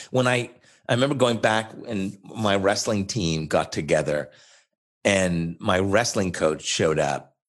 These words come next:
a guy named Craig Matthew, who's a wonderful human being. And he just looked at me and goes, "Huh, a comedian. Who would have thought?"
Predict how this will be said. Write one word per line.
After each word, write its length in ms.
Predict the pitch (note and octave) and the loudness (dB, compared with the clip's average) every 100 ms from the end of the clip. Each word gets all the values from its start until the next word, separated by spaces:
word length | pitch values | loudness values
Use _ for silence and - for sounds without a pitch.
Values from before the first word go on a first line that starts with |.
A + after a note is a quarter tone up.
| - | -12
a 60 | G2 | -4
guy 140 | F#2+ | -2
named 180 | E2+ E2 | -2 0
Craig 240 | A2+ F#2 | 0 0
Matthew, 420 | F2 D#2+ D2 D#2+ | 0 0 0 -2
who's 180 | C#2 D#2 | -2 -2
a 60 | E2+ | -2
wonderful 480 | E2 F2+ E2 D#2 D2 | 0 2 0 -2 -4
human 320 | D#2 D2 C#2+ | -4 -4 -2
being. 360 | D2 C#2+ D2 - - - - _ - | -2 -4 -6 -14 -20 -20 -20 _ -2
And 200 | G#2+ G#2+ | 0 2
he 100 | D#3 | 0
just 220 | C#3+ G2 | 0 2
looked 220 | G2+ - | 0 2
at 40 | F#2+ | 0
me 140 | D#2+ | 0
and 120 | D#2+ | 2
goes, 400 | D#2+ D2 - - - _ - | 2 2 -2 -8 -16 _ -14
"Huh, 460 | - - C4 F#3 - - _ _ _ _ | -4 4 4 4 0 -10 _ _ _ _
a 40 | A2+ | -2
comedian. 840 | - B2 A#2 C3+ F3 A#2+ D#2+ - - _ _ _ _ _ | 0 0 2 2 2 0 -4 -8 -18 _ _ _ _ _
Who 100 | D#3 | 2
would 140 | F3 F#3 | 4 4
have 120 | F3+ | 4
thought?" 400 | F#3+ F3 A#2+ | 4 6 4